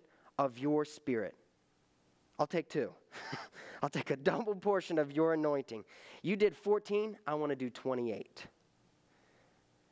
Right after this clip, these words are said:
And look what Elijah said to him. He said, "You've asked a difficult thing." And are you ready for this? The rest of the story is that God answered the prayer. But he said, in fact, "Yet if you see me when I'm taken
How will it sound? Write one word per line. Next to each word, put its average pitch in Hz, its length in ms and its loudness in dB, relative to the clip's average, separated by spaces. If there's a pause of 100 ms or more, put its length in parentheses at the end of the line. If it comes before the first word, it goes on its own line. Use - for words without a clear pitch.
(120)
And 143 120 4
look 160 140 2
what 151 160 2
Elijah 143 380 -2
said 135 240 0
to 120 140 -6
him. 95 120 -10 (400)
He 139 80 0
said, 131 300 0 (500)
"You've 156 200 0
asked 151 300 0
a 127 60 -4
difficult 139 520 -2
thing." 123 260 0 (600)
And 120 80 0
are 123 60 2
you 123 80 0
ready 131 200 2
for 160 160 -6
this? 170 300 -8 (140)
The 117 100 -2
rest 139 200 0
of 156 60 -8
the 147 80 -8
story 131 320 2
is 120 100 -4
that 117 120 0
God 123 200 -2
answered 127 280 -6
the 110 80 -2
prayer. 110 340 -4 (420)
But 151 100 6
he 170 60 2
said, 175 220 2
in 175 80 0
fact, 165 340 -4 (200)
"Yet 165 260 2 (220)
if 170 180 0
you 175 100 -4
see 226 320 0
me 247 120 2
when 180 160 4
I'm 185 180 0
taken 151 540 -2